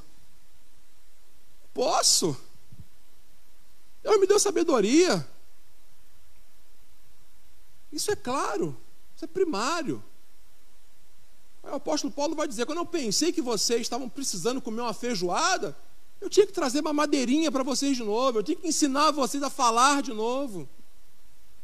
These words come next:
"Ah, Fernando, mas eu vivo num ambiente, o que que eu devo fazer então?" Como tá dizendo no texto, eu trabalho num ambiente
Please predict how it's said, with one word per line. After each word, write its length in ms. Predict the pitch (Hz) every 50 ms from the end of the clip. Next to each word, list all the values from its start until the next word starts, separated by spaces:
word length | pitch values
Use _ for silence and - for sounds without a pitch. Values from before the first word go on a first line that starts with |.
| - - - - - - - - - - - - - - - -
"Ah, 160 | - - 453
Fernando, 400 | - 294 285 262 240 277 277 262
mas 240 | 277 302 302 233 330
eu 120 | 320 302
vivo 360 | 202 160 - 285 320 285 302
num 120 | 285 277 277
ambiente, 840 | 285 285 262 254 226 220 240 285 330 330 320 294 311 - 226 180 - - - -
o 60 | 269
que 120 | - 392
que 60 | - 403
eu 60 | 320
devo 200 | 240 330 339 285
fazer 400 | - - 302 294 277 202 294 302
então?" 600 | 294 277 - - - 277 277 254 233 202 156 - - - - - -
Como 180 | - 269 277 208
tá 120 | 285 277
dizendo 300 | 277 247 220 262 269 277
no 100 | 269 262
texto, 540 | 262 - - 269 254 233 214 - - - - - - -
eu 100 | 330 349
trabalho 460 | - - 294 277 226 277 285 311 294
num 120 | 294 294
ambiente 840 | 294 294 269 285 254 240 254 294 339 339 302 - - 226 196 160